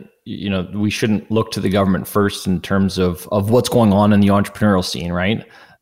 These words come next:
That said, there certainly are things that the government policies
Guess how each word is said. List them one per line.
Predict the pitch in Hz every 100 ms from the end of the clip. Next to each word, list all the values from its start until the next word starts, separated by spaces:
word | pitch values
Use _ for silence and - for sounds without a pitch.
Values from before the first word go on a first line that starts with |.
| -
That | 139 123 -
said, | - 160 139 120 117
there | 117 117
certainly | 113 139 131 120 117
are | 107 110 110
things | - 113 110 98
that | 104 95 -
the | 110
government | 104 113 107
policies | - 107 110 107 101